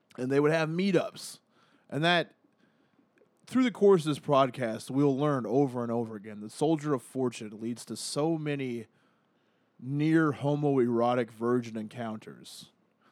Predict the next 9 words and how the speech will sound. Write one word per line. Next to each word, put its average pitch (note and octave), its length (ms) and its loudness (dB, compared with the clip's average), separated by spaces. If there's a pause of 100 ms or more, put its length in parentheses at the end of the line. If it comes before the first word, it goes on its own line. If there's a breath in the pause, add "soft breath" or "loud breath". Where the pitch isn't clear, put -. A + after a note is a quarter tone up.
That's D4+ 180 6
another A3+ 280 4
thing, C#3 240 -2
too. C3+ 300 2
If, G#2+ 120 -12
like, A#2 280 -8
all B3+ 220 6
these B3 220 2
guys A3 540 0